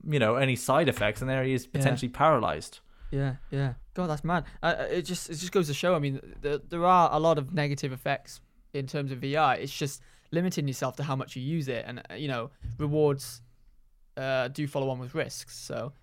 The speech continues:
Speaker 2: just make sure you, you're not overusing, and just make sure that you are setting yourself timers. I mean, for me personally, I set myself an alarm.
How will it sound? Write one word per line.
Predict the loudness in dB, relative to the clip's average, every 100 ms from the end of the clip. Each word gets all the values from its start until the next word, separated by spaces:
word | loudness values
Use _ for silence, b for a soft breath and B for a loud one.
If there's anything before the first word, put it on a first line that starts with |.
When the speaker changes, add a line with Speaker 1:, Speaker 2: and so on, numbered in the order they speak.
| _
Speaker 2:
just | -6 -4
make | -2
sure | -2
you, | -2 -2 -4
you're | -2
not | 0
overusing, | -2 -4 -4 -6 -8 -8
and | -8
just | -8
make | -8 -8
sure | -8 -8
that | -4
you | 0
are | 0 0 b b
setting | -2 -2 0 -2
yourself | -2 -2 -2
timers. | 2 2 4 0 -2
I | 0
mean, | -2
for | -2 -2
me | 0
personally, | 2 2 0 -2
I | -2
set | -2 -6
myself | -4 -6 -4
an |
alarm. | -2 0 0